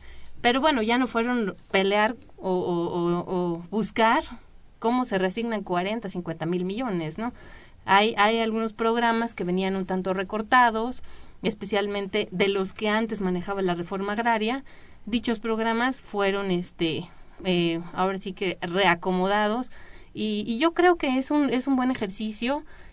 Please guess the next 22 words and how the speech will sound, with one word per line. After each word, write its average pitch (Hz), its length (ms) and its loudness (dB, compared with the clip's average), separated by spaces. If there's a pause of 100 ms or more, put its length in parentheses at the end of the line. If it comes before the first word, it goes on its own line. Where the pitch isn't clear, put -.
Este, 180 520 -2
seguramente 226 880 0
el 190 100 -4
sector 202 480 -4
agrario 208 540 0
en, 175 320 0
en 170 140 0
un 185 60 -2
futuro, 190 400 -6
pues, 165 200 -6
seguirá, 180 640 0
seguirá 185 440 0
buscando, 185 720 -2 (420)
pues, 202 240 -2 (100)
mayor 196 500 2
desarrollo, 185 480 -2
sobre 175 200 -4
todo 180 260 -4
para 156 260 -2
sus, - 520 -12 (560)
es, 170 360 0
bueno, 226 240 0